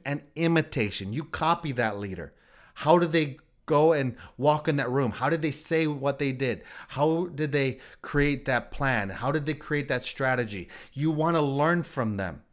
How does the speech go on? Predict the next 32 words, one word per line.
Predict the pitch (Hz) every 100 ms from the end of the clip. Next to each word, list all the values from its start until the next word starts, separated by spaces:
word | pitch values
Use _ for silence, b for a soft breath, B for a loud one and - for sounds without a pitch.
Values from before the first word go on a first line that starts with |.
| _ b b b b
How | - 139
do | 190
they | 202 190 - - - - - - _ _ 143
do | 165
a | 190
certain | - 196 160 147
talk? | - 175 156 - - B B B B
Or | 143 139 135 - -
how | 147
do | 170
they | 180
make | 170 165
that | 175 170
decision? | 151 - - 160 120 76 - _ b b b b
What | - 123 151 -
time | - 208 226
frame | 170 123
did | 110 107
they | 110
make | 107 104
the | 98
decision? | 95 - 98 85 76 -
Find | 151 180 208
out | 185 156
why. | 170 220 156 80 _ b b -
Ask | 180 -
them | 196 175
the |
questions. | - 170 160 - 120 101
Learn | 110 131 160 175
from | - 139 110
them. | 95